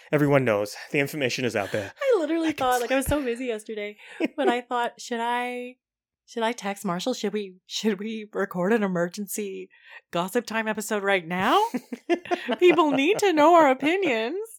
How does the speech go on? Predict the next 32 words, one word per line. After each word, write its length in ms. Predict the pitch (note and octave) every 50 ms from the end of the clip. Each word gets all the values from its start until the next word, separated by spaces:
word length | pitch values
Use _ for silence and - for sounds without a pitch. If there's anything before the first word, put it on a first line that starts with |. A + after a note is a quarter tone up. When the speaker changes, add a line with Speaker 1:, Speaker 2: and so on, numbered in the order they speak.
| _ _ _ _ _ _ _ _ _ -
Speaker 1:
<laughs> 80 | G#3+ - - -
Speaker 2:
Um, 680 | F#4+ F#4 F#4 F#4 F4+ F4+ F4 E4+ E4 D#4 D#4+ E4 F4 _ _ _ -
yeah, 480 | - C#3+ C3 C3+ C3 C3 B2+ B2 A#2+ - -
with 120 | D#3+ -
the 60 | - F3
covid. 560 | - - A#3 G3 F#3+ F#3+ - - D3 C3+ - _ _ _ _
Whoa. 520 | G#3+ A3 A3+ G#3+ F#3+ D#3+ C#3+ C#3 C3 A#2+ - - - - - _ _ _ _ _ _
Ooh, 360 | G4 F4+ D#4+ C4 A3 F#3 E3 F3
boy. 320 | A3 B3+ A#3+ G#3+ F3 C#3+ A#2+ - - - - - - - A3 - _ _ _ _ _ _ _ _
We 100 | - D4+
didn't 140 | D4 D#4 D4+
even 60 | D4 D4
talk 120 | C4+ C4
about 120 | - B3+ -
the 40 | -
covid 260 | G#3 F3+ E3+ D#3 C3+
yet. 140 | B2+ - -
Speaker 1:
Oh, 80 | F#3 C#4+
we 100 | F#4 G4
didn't 100 | G4 G4
even 140 | F#4+ G4+ G4+
talk 160 | G#4 G4+ F#4
about 120 | G4 G4+
the 60 | G4 F#4+
covid. 520 | - F#4+ G4 G4+ G4+ F#4 A#3+ C#3+ A#2 - - - _ _ _ _ _ _ _ - _ _ _ -
I 80 | B3+ B3
guess 220 | G3+ C#4 D#4 D4
because 360 | - E4+ E4 - D4 C4 B3+ -
it's 420 | A3+ - - - - - - - - - _ _ _ _ _ _
not 800 | - E3+ D#3+ D#3 D#3 D3+ D3+ D3 C#3+ C#3+ C#3 C#3 C3+ C3 B2 -
that 160 | A#2+ A2 G#2+ -
surprising. 600 | A#2+ A2 - A2 G2+ G2 G2 A2 A2 A#2 E3